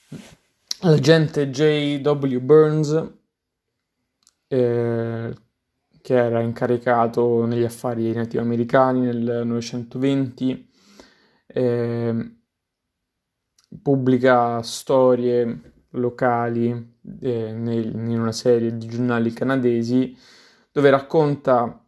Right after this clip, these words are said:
di tribù, eh, native americane nel Canada, in particolare lo, gli st-, eh, gli Stylis e i Chehalis,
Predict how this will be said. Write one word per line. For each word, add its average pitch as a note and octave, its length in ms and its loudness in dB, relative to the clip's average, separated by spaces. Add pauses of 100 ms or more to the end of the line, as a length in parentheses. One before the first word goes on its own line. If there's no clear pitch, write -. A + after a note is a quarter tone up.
(180)
di C3+ 320 -4
tribù, C3 580 0
eh, A#2 480 -4
native B2 300 0
americane B2 540 4
nel C3 200 -2
Canada, A#2+ 580 0
in - 1160 -14
particolare C3+ 560 2
lo, A#2 400 2
gli A2+ 280 -4
st-, - 260 -14
eh, A#2+ 260 -6
gli A2+ 80 -10
Stylis A#2+ 840 0
e A2+ 480 -4
i A#2 180 -8
Chehalis, A#2 920 -4